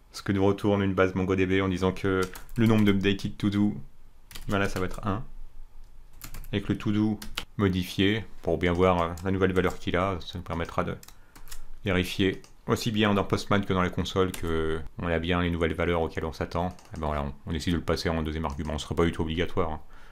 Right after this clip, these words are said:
Mais bon, voilà, ça nous permet de voir en plus comment retourner un, un objet custom. Voilà, donc maintenant on peut utiliser dans notre contrôleur cette nouvelle méthode qui nous est mise à disposition par le service.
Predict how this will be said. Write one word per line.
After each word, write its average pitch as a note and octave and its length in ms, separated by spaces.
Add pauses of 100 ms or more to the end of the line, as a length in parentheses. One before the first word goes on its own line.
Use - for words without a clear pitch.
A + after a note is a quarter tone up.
(220)
Mais F2 80
bon, D#2+ 100 (280)
voilà, E2+ 140
ça - 100
nous E2 80
permet E2+ 180
de E2 40
voir E2+ 120
en D#2+ 60
plus - 180
comment E2+ 400 (360)
retourner F2 400
un, E2+ 260
un E2+ 100
objet E2+ 260
custom. - 440 (3750)
Voilà, E2+ 160
donc D#2 160
maintenant F2+ 220
on F2 40
peut F#2+ 120
utiliser F#2 480 (320)
dans G#2+ 120
notre G#2 140
contrôleur G2+ 560 (1160)
cette G2+ 180
nouvelle G2+ 240
méthode G2+ 560 (160)
qui - 80
nous G2+ 160
est - 20
mise G2+ 140
à G2 40
disposition F#2+ 540
par F#2+ 140
le G2 80
service. - 640